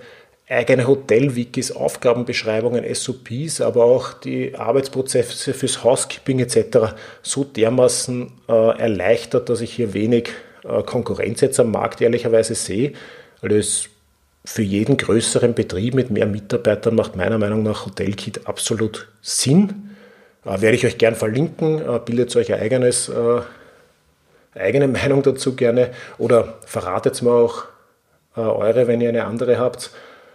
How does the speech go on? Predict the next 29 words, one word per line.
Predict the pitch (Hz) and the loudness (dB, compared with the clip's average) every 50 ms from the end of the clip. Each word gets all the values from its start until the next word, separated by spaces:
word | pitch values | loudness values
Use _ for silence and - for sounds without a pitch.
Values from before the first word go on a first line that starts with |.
| _ _ _ _ _ | _ _ _ _ _
Und | - 110 107 107 110 110 104 - - - _ _ _ _ _ _ _ _ _ _ _ _ _ _ _ _ _ _ _ - - - | -10 -8 -6 -4 -4 -6 -6 -10 -14 -20 _ _ _ _ _ _ _ _ _ _ _ _ _ _ _ _ _ _ _ -10 -6 -2
was | 110 117 117 - - | 0 2 2 2 2
sonst | 110 113 131 - - | 0 0 0 0 0
noch | 151 - - | 0 0 0
zugenommen | - - 135 131 147 139 131 127 127 123 | -2 -2 0 2 2 4 4 4 4 4
hat | 123 120 120 | 4 4 2
in | 127 117 | 2 0
die, | 113 117 113 113 | 0 0 0 0
in | 110 110 110 - - 117 110 104 | -2 -2 -6 -10 -10 -8 -6 -4
die | 107 | -2
letzten | 104 101 98 95 - - - 113 | 0 0 0 0 -2 -4 -4 -4
Jahre, | 95 87 85 87 98 104 107 107 | -4 -2 -2 -2 0 2 0 0
sind, | - - - 107 104 107 - - - - - - - - _ _ _ - | 0 -2 -4 -4 -4 -6 -8 -14 -20 -20 -20 -20 -20 -20 _ _ _ -6
äh, | - 98 95 - - | -6 -4 -4 -4 -4
digitale | 120 107 117 - - 98 90 90 98 107 110 110 90 80 - - - _ _ _ _ _ _ _ - - | -2 -2 -2 -2 -2 -2 0 2 4 4 4 4 2 0 -6 -14 -20 _ _ _ _ _ _ _ -10 -6
Lernplattformen, | 104 98 95 95 95 110 156 170 - - 113 107 - 117 - - - - - 143 139 143 147 139 | -2 0 0 2 2 2 2 2 0 0 0 2 0 0 -2 -6 -8 0 2 2 4 4 2 0
die | 135 131 123 | 0 0 -2
angepasst | - 107 127 135 139 139 - - 143 127 - - - | -2 -2 -2 0 0 0 0 0 -2 -2 -2 -2 -4
an | 135 127 | -4 -2
den | 123 123 | -2 -2
eigenen | 113 110 120 120 127 120 123 123 120 117 - - - - - - - | 0 0 0 2 2 2 2 2 0 -2 -8 -14 -20 -20 -20 -10 -6
Betrieb | - 107 - - 101 107 127 131 - | -6 -6 -4 -2 -2 0 0 0 2
oder | 131 123 117 | 2 4 4
an | 113 110 | 4 4
die | 107 110 101 | 2 2 2
eigenen, | 101 104 104 110 113 113 110 110 113 110 | 2 0 0 0 0 0 0 -2 -4 -6
äh, | - 113 113 | -6 -4 -4
Mitarbeiterbedürfnisse | 107 107 113 113 - 131 123 - 117 113 - - - - 117 - - 113 117 113 - - 117 107 - 120 | -2 -2 -2 -2 -4 -2 0 2 0 0 0 -2 -4 -2 -4 -4 -4 -4 -4 -4 -4 -4 -4 -4 -4 -6
sind, | 113 - - 110 107 107 107 - - | -8 -6 -6 -6 -4 -6 -6 -8 -12